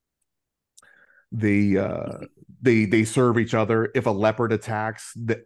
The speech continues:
elder ones will go to the back to preserve, you know, all the people. So they're even altruistic. They will fight almost in a, uh, in a, in a, in a suicidal match to, to save the younger people of their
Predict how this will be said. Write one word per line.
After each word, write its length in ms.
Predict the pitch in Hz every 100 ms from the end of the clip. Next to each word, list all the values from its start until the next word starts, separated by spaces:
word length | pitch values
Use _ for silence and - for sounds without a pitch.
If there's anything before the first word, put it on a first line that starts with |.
| -
elder 400 | 120 117 127 120
ones 320 | 113 113 113
will 160 | 104 101
go 220 | 107 107
to 140 | 107
the 120 | 107 95
back 460 | 98 104 113 _ -
to 120 | 113
preserve, 760 | 113 98 101 101 104 95 - _ _ _ _
you 100 | 117
know, 140 | 107 90
all 200 | 98 98
the 100 | 101
people. 220 | 113 110
So 140 | -
they're 120 | 113 127
even 240 | 151 120
altruistic. 840 | 117 127 - 117 165 - - - _ - _ -
They 100 | 113
will 160 | 104
fight 460 | 101 - 113 110 _ -
almost 540 | 123 135 117 110 113
in 140 | 113 107
a, 240 | 101 98
uh, 420 | 95 92 87 87 87 _ _ _ _ _ _ 104
in 140 | 95
a, 200 | 90 87 -
in 120 | 95
a, 60 | 85
in 160 | 113
a 60 | 101
suicidal 920 | - - 127 110 - 110 113 107 101
match 560 | 98 107 127 - - -
to, 420 | 113 95 92 92 _ _ _ _ _
to 240 | - 110 101
save 480 | - 110 107 104 98
the 80 |
younger 360 | 101 107 107 101
people 460 | 101 110 104 98 -
of 240 | 101 95
their 340 | 98 95 92